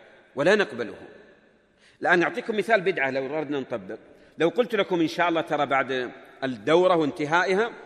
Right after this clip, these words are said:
سنجلس سوياً ونستغفر الله مئة مرة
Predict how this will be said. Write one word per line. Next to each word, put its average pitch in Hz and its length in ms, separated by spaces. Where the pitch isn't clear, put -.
سنجلس 151 560
سوياً 160 360
ونستغفر 147 600
الله 139 220
مئة 131 360
مرة 127 460